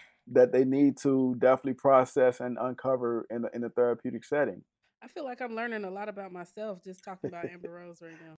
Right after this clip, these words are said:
Speaker 2: What's the difference between a narcissist
Speaker 1: So,
Speaker 2: and a sociopath?
Speaker 1: well, it, so it, <laughs> listen, it, it can be some overlapping features, but a sociopath is pretty much, uh, somebody with anti-personality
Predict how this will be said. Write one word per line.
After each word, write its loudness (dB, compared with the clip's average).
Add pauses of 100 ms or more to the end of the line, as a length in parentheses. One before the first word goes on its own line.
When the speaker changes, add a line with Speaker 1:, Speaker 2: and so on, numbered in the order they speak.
Speaker 2:
What's -6
the -8
difference -6
between -8
a -8
narcissist -6 (440)
Speaker 1:
So, 8
Speaker 2:
and 12
a 8
sociopath? -2
Speaker 1:
well, 8
it, 4 (100)
so 8
it, 10 (240)
<laughs> -4
listen, 4
it, 6
it 6
can 8
be 8
some 0
overlapping 6
features, -2
but 6 (300)
a 6
sociopath 6
is -4
pretty 2
much, -2
uh, 6
somebody 2
with 2
anti-personality 0